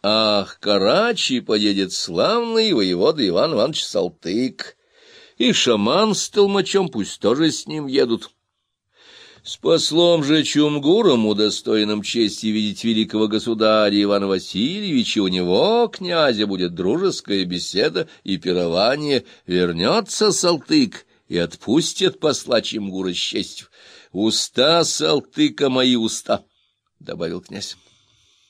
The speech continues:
Чумгур с достоинством поблагодарил за гостеприимство,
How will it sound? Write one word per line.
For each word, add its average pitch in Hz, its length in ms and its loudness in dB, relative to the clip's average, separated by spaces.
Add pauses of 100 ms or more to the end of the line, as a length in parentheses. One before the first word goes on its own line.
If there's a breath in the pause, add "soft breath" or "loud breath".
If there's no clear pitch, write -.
(2000 soft breath)
Чумгур 180 640 2
с 123 100 -2
достоинством 117 960 2
поблагодарил 101 600 0
за 139 120 -6
гостеприимство, 175 880 -6